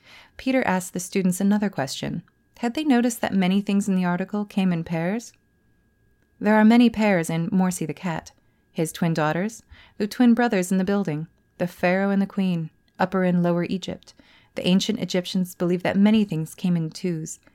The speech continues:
They even had two separate words for time, nehe and jet. Nehe pertains to cyclical time, sunrises and sunsets, seasonal turnovers,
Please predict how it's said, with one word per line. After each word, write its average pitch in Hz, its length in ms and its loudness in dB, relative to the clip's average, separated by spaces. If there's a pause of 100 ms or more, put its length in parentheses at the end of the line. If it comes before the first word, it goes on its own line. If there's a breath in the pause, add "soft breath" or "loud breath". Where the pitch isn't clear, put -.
(300 soft breath)
They 202 140 2
even 202 220 4
had 185 220 2
two 208 160 0
separate 180 380 -2
words 185 340 -4
for 165 180 -4
time, 160 520 -4 (560)
nehe 226 420 2
and 196 220 2
jet. - 340 -6 (680)
Nehe 202 340 2 (100)
pertains 214 540 0
to - 140 -10
cyclical 240 480 -4
time, 151 420 -6 (140)
sunrises 226 840 0
and 190 160 0
sunsets, - 680 -6 (260)
seasonal 196 480 0
turnovers, 165 640 0